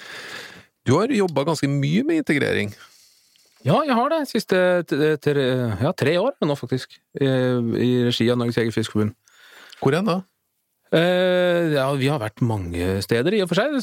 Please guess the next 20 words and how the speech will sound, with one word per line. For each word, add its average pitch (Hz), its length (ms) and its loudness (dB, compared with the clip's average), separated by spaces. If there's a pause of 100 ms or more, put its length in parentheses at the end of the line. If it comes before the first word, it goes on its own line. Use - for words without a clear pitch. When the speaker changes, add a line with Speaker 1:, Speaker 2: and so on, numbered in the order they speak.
Speaker 2:
Eh, 160 560 2
n-, 139 240 2
nå 131 220 2
jobber 123 420 0
jeg 123 460 0
mest 117 320 -4
i 117 180 2
Buskerud. 123 400 0
Jeg 151 160 2
jobber 101 160 -2
i 113 60 0
fylkeslaget 107 760 0
til 110 400 2
Norges 107 240 0
Jeger 104 80 2
og 110 80 -2
Fisk 127 240 -2
i 117 140 2
Buskerud. 120 340 0 (640)
Eh, 113 480 0